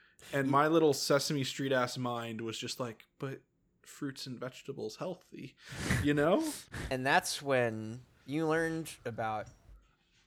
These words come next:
Speaker 2: the nuances of nutrition, except probably, probably not. We don't really do a good enough job explaining that to kids.
Speaker 1: Uh,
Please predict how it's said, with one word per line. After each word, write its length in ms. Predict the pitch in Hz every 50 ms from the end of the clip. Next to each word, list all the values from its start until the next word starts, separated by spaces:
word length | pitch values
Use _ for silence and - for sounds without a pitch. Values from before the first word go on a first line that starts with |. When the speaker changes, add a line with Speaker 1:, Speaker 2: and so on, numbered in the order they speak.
| _ _
Speaker 2:
the 80 | 113 113
nuances 760 | 113 117 135 143 151 156 156 165 156 - - 165 151 139 127
of 160 | 135 123 117
nutrition, 680 | 131 131 123 - - 123 117 113 - - 104 101 101 110
except 460 | - - - - 135 117 - - - - - - - - _
probably, 640 | 135 135 135 135 127 123 127 120 117 117 117 113 - _ _ _ _ _ _ _ _
probably 300 | 156 160 147 127 123 110
not. 300 | 107 104 104 104 104 120
We 80 | 123
don't 100 | 123 120
really 180 | 120 117 113 110
do 160 | 110 113 107
a 40 | 107
good 200 | 113 113 123 110
enough 160 | 110 107 -
job 200 | - 110 107 107
explaining 360 | 107 - - - 110 107 110 107
that 100 | 107 -
to 60 | - 107
kids. 460 | - - 110 107 107 107 - - -
Speaker 1:
Uh, 220 | 131 123 117 110